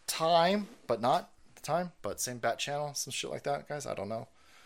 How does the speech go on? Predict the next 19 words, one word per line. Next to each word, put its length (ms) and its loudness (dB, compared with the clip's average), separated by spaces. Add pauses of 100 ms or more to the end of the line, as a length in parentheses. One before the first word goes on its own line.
(720)
I 60 -8
heard 140 -6
they 80 -2
put 240 -4
Adam 280 -2
West's 360 -2
Batman 360 -4
in 80 -6
that 100 -8
fucking 220 -12
Flash 320 -2
movie. 300 -6
<laughs> 40 -20
Fucking 460 -6
assholes. 440 -6
<laughs> 280 -4
What 140 -2
is 120 0
good? 200 -2